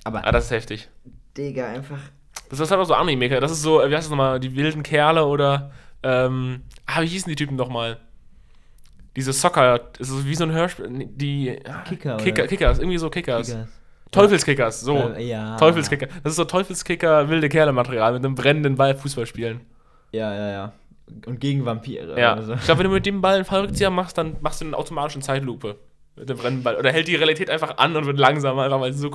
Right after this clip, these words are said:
Speaker 2: cool aussieht. <laughs>
Speaker 1: Das sind aber diese
Speaker 2: Da kommt der, kommt der Schöpfer runter und macht einmal, dreht auf null Komma fünf die Zeit. <laughs>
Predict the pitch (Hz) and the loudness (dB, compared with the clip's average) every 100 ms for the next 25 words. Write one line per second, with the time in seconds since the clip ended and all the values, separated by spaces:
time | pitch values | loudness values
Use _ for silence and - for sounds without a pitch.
0 | - 151 120 120 107 - - - - - | -6 -4 -4 -6 -12 -6 -2 -2 -4 -10
1 | - - - - - - 277 - 262 262 | -12 -16 -8 -2 -2 -2 -8 -6 -8 -8
2 | - 240 - - - - - 220 220 - | -14 -18 -18 -20 -20 -16 -10 -4 -4 -4
3 | - - - - 214 262 240 - 123 131 | -8 -16 -20 -16 -12 -10 -12 -12 -10 -8
4 | 120 117 110 - 120 170 170 139 185 165 | -8 -8 -4 -2 2 4 4 2 2 0
5 | - 196 185 156 170 185 180 156 160 156 | 0 2 4 4 4 4 2 2 0 0
6 | 160 151 143 139 147 143 151 151 139 143 | 0 2 2 2 2 0 -2 -2 -2 -4
7 | 139 139 123 123 - - | -6 -6 -6 -6 -4 -4